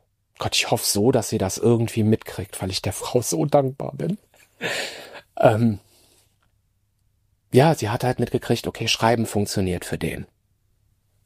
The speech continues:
Und hat mich dann halt schreiben lassen. So immer so, „Schreiben Sie doch mal fürs nächste, fürs nächste Mal,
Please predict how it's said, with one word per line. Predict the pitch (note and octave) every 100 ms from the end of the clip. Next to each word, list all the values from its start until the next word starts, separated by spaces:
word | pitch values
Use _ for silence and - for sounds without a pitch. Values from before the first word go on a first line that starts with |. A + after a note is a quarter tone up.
| - _ _ _ _ _ _ _ _ _ _ _
Und | G#2+ A2 A2+ -
hat | A2+ - - - _ -
mich | A2+
dann | - A#2
halt | A2+ A#2
schreiben | - F2+ - -
lassen. | - - - -
So | - G2+
immer | - G#2
so, | G2+ G#2
„Schreiben | - E3 G3
Sie | E3
doch | D3+
mal | D#3
fürs | D3 C#3 D3
nächste, | D3 D3 - C#3+ C#3+ - - - - -
fürs | - B2+
nächste | C3+ B2+ -
Mal, | C3+ B2+ B2+ B2+ B2